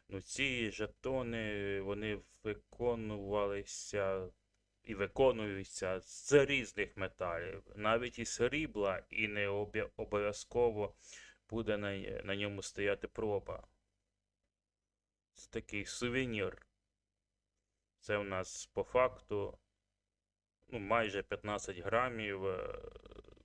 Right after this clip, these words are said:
мідно-нікелевого сплаву. Очевидно, що він не ку-,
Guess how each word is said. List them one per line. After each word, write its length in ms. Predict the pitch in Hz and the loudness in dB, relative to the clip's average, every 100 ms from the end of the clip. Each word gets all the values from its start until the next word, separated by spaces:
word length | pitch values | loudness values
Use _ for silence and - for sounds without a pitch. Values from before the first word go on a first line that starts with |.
| _ | _
мідно-нікелевого 1120 | 98 113 104 101 98 107 - 98 98 92 92 | -6 -4 -2 -4 -4 -6 -6 -4 -4 -2 -4
сплаву. 800 | 92 - - 104 98 85 82 80 - _ _ _ _ _ _ _ _ _ _ _ 101 | -4 -10 -2 0 2 0 -8 -12 -18 _ _ _ _ _ _ _ _ _ _ _ -20
Очевидно, 640 | - - 101 110 110 104 | -8 -2 0 0 0 -2
що 280 | - - 101 | -2 -2 -2
він 440 | 104 104 98 92 | 0 -4 -6 -4
не 160 | 98 95 | 0 0
ку-, 140 | - | -2